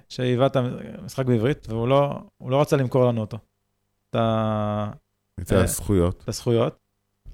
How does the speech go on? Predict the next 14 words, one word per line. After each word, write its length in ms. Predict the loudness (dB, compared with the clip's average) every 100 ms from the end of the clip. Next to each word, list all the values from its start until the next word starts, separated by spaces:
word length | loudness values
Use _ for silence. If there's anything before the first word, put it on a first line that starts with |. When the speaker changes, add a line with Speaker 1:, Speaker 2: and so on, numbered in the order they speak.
| -10
Speaker 1:
מצד 240 | -2 0
שני, 140 | 4 6
הוא 80 |
גם 140 | 6 4
לא 80 | 4
מוכר 180 | 2
משחקים, 520 | 0 0 -2 -2 -2 -4 -16 -20 -20 -14
אז 200 | -8 0
לא 80 | 0
הבנתי 280 | 0 -2 -4
מה 140 | -2
המטרה. 360 | -4 -2 -2 -2 -6 -2 2
Speaker 2:
<laughs> 300 | 2 0 -4
Speaker 1:
אז 200 | -4 -4